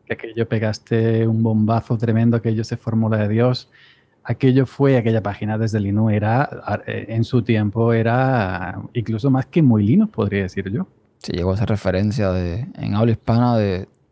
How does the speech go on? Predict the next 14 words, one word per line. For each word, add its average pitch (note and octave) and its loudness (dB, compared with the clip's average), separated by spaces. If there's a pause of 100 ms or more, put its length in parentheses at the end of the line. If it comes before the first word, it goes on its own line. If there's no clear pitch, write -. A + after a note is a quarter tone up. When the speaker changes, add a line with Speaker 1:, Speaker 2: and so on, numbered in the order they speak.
Speaker 2:
de G2+ -4 (140)
Linuxeros A#2+ 4 (260)
por G#2+ 2
muchísimo A2 4
tiempo, G2 -2
sí. A2+ -2 (800)
Pero B2+ 2
porque B2 0
básicamente, D#3 4
entre C3 4
otras C3+ 0
cosas, B2+ 0
aparte G2+ -4
que G2+ -2